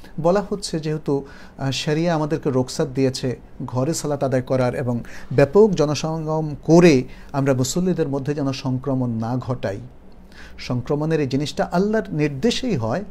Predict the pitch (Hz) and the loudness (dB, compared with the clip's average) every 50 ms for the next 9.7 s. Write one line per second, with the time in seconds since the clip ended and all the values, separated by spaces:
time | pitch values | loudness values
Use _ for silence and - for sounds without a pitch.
0 | - - - 185 185 185 196 180 - 151 156 160 175 175 - - 196 202 202 - | -14 -4 -2 -2 0 2 0 0 2 0 2 2 0 0 2 2 2 2 2 -4
1 | - - - 127 127 160 175 185 180 190 190 208 202 190 - - - - - - | -12 -12 -10 -2 0 2 4 4 4 4 2 2 -2 -2 -6 -10 -10 -6 -6 -2
2 | - 143 127 123 170 165 160 135 120 120 117 110 113 - - - - - - 240 | -2 -2 0 0 0 0 0 0 -2 -2 -6 -6 -10 -12 -14 -14 -4 2 4 4
3 | 214 156 160 - - - - - - - - - - - - - - - - - | 6 6 2 2 -2 -8 -14 -16 -18 -18 -18 -20 -20 -20 -20 -20 -20 -20 -18 -18
4 | - - - - 180 175 156 185 208 190 180 170 175 165 160 165 160 160 180 170 | -16 -16 -2 -2 -2 2 4 6 6 6 6 6 4 2 2 -2 0 0 -2 -2
5 | - 190 185 196 220 208 190 202 185 180 165 - 170 156 151 139 - 165 151 143 | 0 0 2 2 2 2 2 0 0 0 2 2 2 2 2 0 0 0 0 0
6 | 143 151 156 151 - - 202 220 202 147 120 120 117 120 120 - - - - 113 | 0 -2 -2 -6 -6 -4 -2 -2 0 0 -2 -2 -4 -6 -10 -10 -12 -12 -14 -14
7 | - - 123 - 180 180 233 247 - - - - - - - 135 127 - - 135 | -12 -12 -4 -2 -2 -2 -2 -4 -8 -10 -16 -16 -14 -6 -4 -4 -2 -2 -4 -4
8 | 135 131 131 151 147 147 151 143 - 165 147 - 139 139 156 190 214 202 143 - | -4 -4 -4 -4 -4 -4 -4 -4 -4 -6 -4 -2 -2 0 0 0 0 -2 -2 -2
9 | - 131 120 117 117 117 - - 143 131 127 113 - | -2 -2 -2 -2 -2 -4 -2 -2 -2 -2 -2 -2 -4